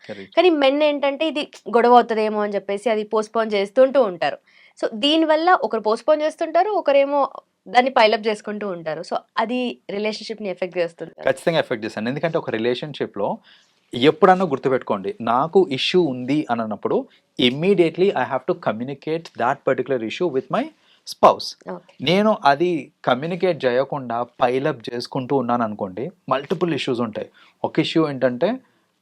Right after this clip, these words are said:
Speaker 1: ట్రస్ట్ ఇష్యూస్ వస్తూ ఉంటాయి.
Speaker 2: Hmm.
Speaker 1: Like, you know, నాకేదో ప్రాబ్లం ఉంది మా వైఫ్ తోటో లేకపోతే నా స్పౌస్ తోటో నాకు ప్రాబ్లం ఉంది,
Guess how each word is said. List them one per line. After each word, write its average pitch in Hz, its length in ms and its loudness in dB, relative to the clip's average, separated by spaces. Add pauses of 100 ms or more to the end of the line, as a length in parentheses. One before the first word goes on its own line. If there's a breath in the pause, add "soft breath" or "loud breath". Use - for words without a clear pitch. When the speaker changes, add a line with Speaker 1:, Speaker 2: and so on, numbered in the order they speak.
(100)
Speaker 1:
ట్రస్ట్ 151 280 0
ఇష్యూస్ 156 260 2
వస్తూ 123 240 2
ఉంటాయి. 101 380 -4
Speaker 2:
Hmm. 180 160 -6
Speaker 1:
Like, 139 400 -8
you 120 80 -6
know, 139 160 -4
నాకేదో 123 360 0
ప్రాబ్లం 135 400 -2
ఉంది 117 180 -6
మా 104 180 -4
వైఫ్ 110 340 -2
తోటో 117 240 -4
లేకపోతే 110 200 -8
నా 110 80 -10
స్పౌస్ 120 380 -2
తోటో 123 100 -4
నాకు 123 120 -8
ప్రాబ్లం 123 340 -2
ఉంది, 98 240 -12